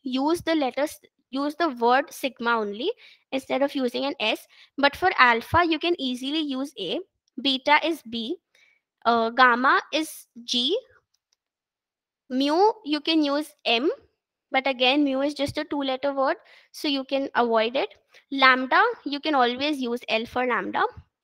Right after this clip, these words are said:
And the other thing is that there are also some capital Greek letters. For example, if you are doing a sum or normal distribution, then you can, uh, then you will be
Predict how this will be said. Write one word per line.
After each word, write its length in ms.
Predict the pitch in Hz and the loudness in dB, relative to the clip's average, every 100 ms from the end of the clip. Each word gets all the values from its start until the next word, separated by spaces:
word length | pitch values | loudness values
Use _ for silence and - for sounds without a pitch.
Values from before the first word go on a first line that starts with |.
| _ _ _ _ - | _ _ _ _ 4
And 240 | 285 233 - _ _ _ _ _ _ | 4 4 -8 _ _ _ _ _ _
the 180 | 262 294 | -8 4
other 240 | 269 277 | 4 4
thing 240 | 349 370 349 | -2 -2 0
is 260 | 392 494 | 0 0
that 140 | 359 370 - - _ _ 269 | 2 0 -2 -20 _ _ 2
there 180 | 269 | 6
are 120 | 285 320 | 6 6
also 320 | 269 262 349 | 2 2 -2
some 200 | - 359 | -2 2
capital 480 | 320 269 269 311 302 | 4 4 2 -6 -8
Greek 220 | 302 285 | -8 -4
letters. 400 | 285 262 339 427 | -4 0 0 2
For 100 | - | 0
example, 460 | 302 294 269 269 302 | 0 2 0 0 -4
if 160 | 302 320 | -4 2
you 80 | |
are 80 | 302 | 2
doing 400 | 277 262 247 302 - | 2 -2 0 0 -2
a 80 | |
sum 320 | - 254 233 349 415 | -2 0 0 -2 -2
or 80 | 294 | 2
normal 380 | 285 240 233 262 | 2 2 0 -2
distribution, 600 | 262 - 269 254 - 359 508 _ _ _ _ _ _ _ _ _ _ _ _ _ _ _ _ - | -4 -6 -6 -6 -2 -2 -2 _ _ _ _ _ _ _ _ _ _ _ _ _ _ _ _ -4
then 260 | 254 262 466 | 0 2 2
you 120 | 349 | -2
can, 200 | 277 320 440 539 _ _ _ | -2 0 0 -2 _ _ _
uh, 200 | - 247 | 2 4
then 180 | 247 302 | 4 4
you 140 | 330 | 2
will 100 | 320 | 0
be 580 | 330 370 392 - 247 226 | 0 2 0 -2 -12 -14